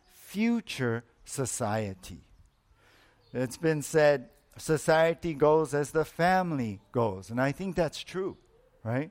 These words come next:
How we relate to our parents is how we respond to other people. And how we respond to other people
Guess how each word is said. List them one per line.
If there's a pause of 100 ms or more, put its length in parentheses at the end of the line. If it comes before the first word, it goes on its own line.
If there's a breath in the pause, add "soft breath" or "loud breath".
(440 loud breath)
How
we
relate
to
our
parents
is
how
we
respond
to
other
people. (220 loud breath)
And
how
we
respond
to
other
people